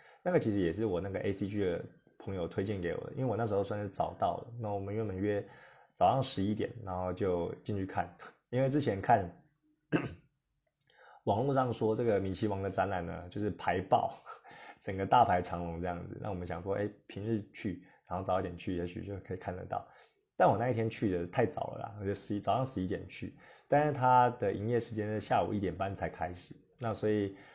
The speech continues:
我就没事就想要在那边闲晃啊。那我那个朋友就说，哎，那你可以去虎之穴那边看一看，那边有很多不错的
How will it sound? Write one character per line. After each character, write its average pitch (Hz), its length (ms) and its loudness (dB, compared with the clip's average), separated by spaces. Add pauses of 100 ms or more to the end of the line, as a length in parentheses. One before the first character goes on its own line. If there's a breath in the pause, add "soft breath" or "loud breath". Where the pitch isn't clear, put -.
(140 loud breath)
我 104 100 -2
就 117 360 6 (120)
没 107 160 0
事 127 200 2
就 117 120 6
想 90 220 -2
要 98 80 -2
在 107 140 2
那 101 60 -2
边 101 140 -4
闲 87 260 -4
晃 90 240 -2
啊。 92 220 -14 (160)
那 110 100 -4
我 95 80 -2
那 107 100 -4
个 104 60 -2
朋 92 140 -4
友 90 80 -4
就 92 120 -2
说， 95 100 -2
哎， 120 160 -2
那 135 100 -2
你 104 100 -2
可 95 140 -2
以 87 60 0
去 104 160 -2
虎 90 220 -4
之 107 180 -2
穴 107 220 0
那 98 100 -2
边 95 160 -4
看 95 180 -2
一 82 60 -10
看， - 260 -6
那 104 120 -6
边 101 180 -4
有 87 160 -2
很 82 160 -8
多 95 140 -4
不 90 100 -10
错 95 220 -6
的 92 140 -6